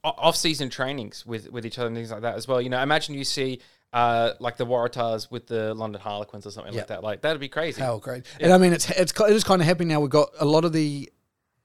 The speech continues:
Speaker 2: Australian r-, Super Rugby teams playing Japanese teams. Like, I know
Speaker 1: Yeah.
Speaker 2: Israel Folau's team's just lining up to play someone. But continue with the team.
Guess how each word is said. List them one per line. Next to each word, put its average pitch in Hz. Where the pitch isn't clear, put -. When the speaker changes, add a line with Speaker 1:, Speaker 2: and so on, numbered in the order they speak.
Speaker 2:
Australian 156
r-, 131
Super 127
Rugby 123
teams 123
playing 127
Japanese 123
teams. 113
Like, 110
I 123
know 131
Speaker 1:
Yeah. 113
Speaker 2:
Israel 127
Folau's 127
team's 120
just -
lining 113
up -
to 107
play 113
someone. 104
But -
continue 165
with 123
the 113
team. 113